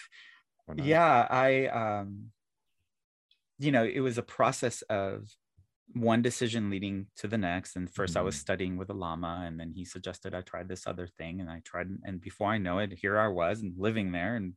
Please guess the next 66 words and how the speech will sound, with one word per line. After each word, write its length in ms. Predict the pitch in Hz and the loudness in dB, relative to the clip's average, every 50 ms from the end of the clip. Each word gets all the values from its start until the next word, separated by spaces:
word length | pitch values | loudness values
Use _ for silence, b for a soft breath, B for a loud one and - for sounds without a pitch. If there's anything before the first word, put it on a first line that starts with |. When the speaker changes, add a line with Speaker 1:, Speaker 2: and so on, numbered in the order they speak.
| _ _ | _ _
Speaker 1:
waking 360 | - 98 98 113 - 117 98 | 0 2 2 2 2 0 0
up 140 | 98 101 - | 0 0 0
there 160 | - 92 101 | 0 0 0
every 180 | 95 90 - 175 | 0 -2 -2 0
morning. 360 | 113 101 98 101 107 113 123 | 2 2 2 2 2 0 0
And 140 | 107 92 90 | -2 -2 -2
do, 120 | 98 110 | -2 -4
Speaker 2:
Mm. 60 | 87 80 | -4 -4
Speaker 1:
and 120 | 78 76 73 B B B B - | -6 -8 -10 B B B B -6
I 40 | 120 | -6
was 120 | 110 104 | -4 -2
like, 180 | 104 107 - - | -4 -4 -4 -2
"Wow, 400 | 98 147 196 185 90 76 65 80 | -2 0 2 0 0 -2 -6 -8
this 220 | 104 113 110 - 139 | -6 -6 -6 -6 -6
is, 220 | 117 104 - - - - | -8 -10 -12 -14 -8 -2
this 160 | 104 120 117 120 | -2 0 0 0
is 120 | 120 113 | -4 -4
great. 340 | 104 - 120 170 185 - - | 0 2 4 4 4 2 0
I 80 | 101 101 | -2 0
love 220 | 101 127 165 185 | 2 2 2 2
it. 140 | 123 95 - | 2 0 0
I 160 | 95 110 110 | 0 0 0
have 100 | 107 101 | -2 0
found 320 | - - 110 117 131 131 135 | 2 4 6 6 6 6 6
my 140 | 135 123 | 4 4
ultimate 480 | 110 120 127 120 - - 127 123 120 - | 4 4 2 2 0 0 0 0 0 0
simplicity." 720 | - 135 127 123 - 143 151 - - 120 113 104 107 107 - | -2 -2 -2 2 2 2 2 2 2 2 4 4 2 2 2
<laughs> 40 | - | 4
You 80 | 143 | 6
know, 100 | 117 117 | 8 8
I 80 | 107 110 | 8 8
don't 160 | 120 117 117 | 8 6 6
need 140 | 117 113 - | 2 2 4
to 80 | 120 | 4
worry 260 | 117 117 123 123 131 131 | 6 8 8 8 6 6
about 340 | 117 123 123 127 120 - b b b b b b b _ _ - | 6 8 8 8 8 6 b b b b b b b _ _ 4
grocery 380 | 107 135 147 160 - 156 135 120 | 8 8 8 8 8 6 4 6
shopping 380 | - - 104 - - 135 151 151 | 8 6 6 6 4 2 0 0
because 340 | 143 123 - 127 127 117 107 | 0 0 0 0 0 0 2
that's 300 | 110 107 151 - - - | 4 4 4 2 2 2
not, 220 | 117 120 143 - - | 4 4 4 4 2
you 120 | 120 135 | 2 2
don't 140 | 175 180 170 | 4 4 4
need 140 | 180 196 185 | 2 0 0
to 80 | - | 0
do 140 | 147 202 240 | 0 2 4
that 200 | 185 117 92 92 | 6 4 4 4
here. 220 | 104 107 98 85 85 | 2 2 2 2 0
It's 180 | 92 95 - | -4 -2 0
all 120 | 107 113 131 | 2 2 2
done 260 | 123 113 131 143 143 | 4 4 2 2 2
for 240 | - - 156 185 196 | 0 -4 -4 -2 -2
you. 160 | - - 113 | -2 0 0
You 40 | 113 | 2
know, 240 | 104 98 107 123 127 | 2 2 2 0 0
I, 100 | - 117 | 0 -2
all 220 | 107 - 117 120 143 | 0 2 2 2 2
I 60 | 151 | 2
need 180 | 156 160 151 - | 0 -2 -4 -2
to 60 | - | 0
know 140 | 127 127 156 | 0 0 0
is 160 | 147 127 - _ _ _ _ _ _ _ _ - | 0 -4 -8 _ _ _ _ _ _ _ _ 0
when 160 | 117 120 135 | 2 4 4
I 60 | 143 | 4
wake 240 | 143 143 143 - - | 2 2 0 2 2
up, 220 | 131 147 147 - | 2 2 2 -2